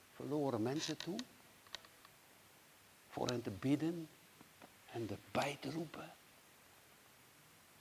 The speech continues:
En te zeggen dat het leven zo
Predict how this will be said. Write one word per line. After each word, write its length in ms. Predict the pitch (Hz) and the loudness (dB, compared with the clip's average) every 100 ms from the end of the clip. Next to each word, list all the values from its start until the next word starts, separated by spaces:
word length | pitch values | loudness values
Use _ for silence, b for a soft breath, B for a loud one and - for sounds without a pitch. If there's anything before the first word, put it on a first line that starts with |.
| - - | -20 -8
En 420 | - 131 117 113 | -4 -2 -4 -8
te 140 | - - | -4 2
zeggen 440 | 131 165 180 165 | 6 6 6 4
dat 180 | 147 139 - - - - - - | 4 2 -2 -20 -20 -20 -20 -10
het 200 | 143 - | -10 -2
leven 420 | 180 196 175 139 | 0 2 0 0
zo 520 | 131 190 214 233 180 | 2 6 6 6 4